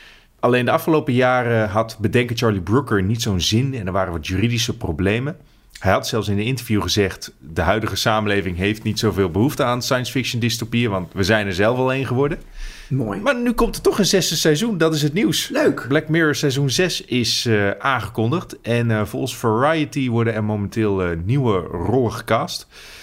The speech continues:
Speaker 1: De afleveringen zullen ook ietsje langer zijn. Denk dan aan, eh, een, een, eh, ongeveer, eh, zestig minuten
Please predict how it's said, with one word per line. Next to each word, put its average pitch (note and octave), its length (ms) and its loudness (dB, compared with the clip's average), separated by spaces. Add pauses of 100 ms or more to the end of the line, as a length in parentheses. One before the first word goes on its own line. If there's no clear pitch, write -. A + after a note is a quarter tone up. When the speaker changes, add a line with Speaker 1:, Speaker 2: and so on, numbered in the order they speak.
(420)
Speaker 1:
De B2 120 0
afleveringen D3 500 2
zullen D3 200 4
ook A#2 180 -4
ietsje F#3+ 340 0
langer A#2+ 340 2
zijn. D#3+ 260 -2 (800)
Denk B2 260 0
dan A#2+ 240 0
aan, A2 360 0
eh, G#2 200 0
een, F#2+ 240 -2
een, G2+ 300 -2
eh, F#2 460 -2
ongeveer, G2 640 2
eh, F2+ 60 0
zestig - 380 -2
minuten A2 500 0